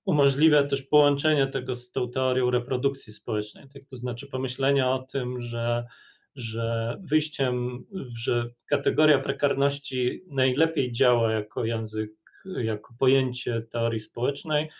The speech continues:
właśnie w kontekście tego, żeby przestać myśleć o,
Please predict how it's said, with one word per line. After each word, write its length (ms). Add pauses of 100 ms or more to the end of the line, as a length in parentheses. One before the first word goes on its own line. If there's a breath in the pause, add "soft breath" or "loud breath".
(280 loud breath)
właśnie 340
w 80
kontekście 580
tego, 500
żeby 320 (120)
przestać 540
myśleć 600
o, 460